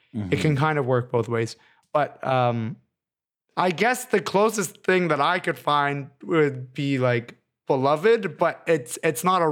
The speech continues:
Speaker 1: romantic love. It's, like, a, a very sincere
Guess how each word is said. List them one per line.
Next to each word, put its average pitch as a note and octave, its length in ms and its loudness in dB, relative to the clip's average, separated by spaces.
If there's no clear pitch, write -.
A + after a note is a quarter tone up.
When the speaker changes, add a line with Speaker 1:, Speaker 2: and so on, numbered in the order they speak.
Speaker 1:
romantic C#3+ 540 0
love. B2 320 0
It's, C#3 160 -4
like, B2+ 160 -2
a, C3 340 -2
a C#3+ 100 2
very C3+ 300 2
sincere B2 1040 2